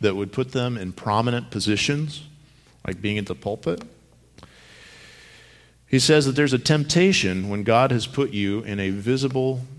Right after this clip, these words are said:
prominent position through your gifts, through your office, to be puffed up and to say, "Boy, I must be in this place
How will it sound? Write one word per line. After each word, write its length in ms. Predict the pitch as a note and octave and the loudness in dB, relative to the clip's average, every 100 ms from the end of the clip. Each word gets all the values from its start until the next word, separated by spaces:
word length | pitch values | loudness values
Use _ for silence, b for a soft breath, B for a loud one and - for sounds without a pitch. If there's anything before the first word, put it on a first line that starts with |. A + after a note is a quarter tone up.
| - | -10
prominent 500 | - B2 B2 B2 B2+ | -2 0 0 -2 -6
position 680 | A#2 G2+ F#2+ - F2+ G2 B2+ - _ - | -6 -4 -2 -4 -6 -10 -16 -20 _ -10
through 140 | A2 | -6
your 140 | G2 F#2 | -4 -2
gifts, 600 | A2+ B2+ - - - - | 0 0 -4 -12 -10 -12
through 160 | - A#2+ | -6 -4
your 180 | A2+ F#2+ | -2 -2
office, 600 | F2+ - F#2 - - - B B B B B B B B | -4 -6 -10 -10 -14 -16 B B B B B B B B
to 100 | - | -6
be 140 | A2+ | -4
puffed 540 | A2 - - B2+ - - | -4 -6 -6 -6 -6 -8
up 300 | C#2+ - - - _ _ _ _ _ _ b b b b b b | -8 -10 -20 -20 _ _ _ _ _ _ b b b b b b
and 100 | - | -10
to 60 | G2 | -6
say, 200 | G2+ G2+ | 0 0
"Boy, 360 | F#2 C3+ A2+ E2+ | 0 0 2 2
I 320 | G2+ A#2+ D3 | 2 2 2
must 280 | C3 A#2+ - | 0 -4 -2
be 160 | A#2 | 0
in 100 | G#2 | 0
this 140 | G#2+ - | -4 -6
place 580 | - F#2+ F2 F2+ - | -4 -2 -2 -4 -12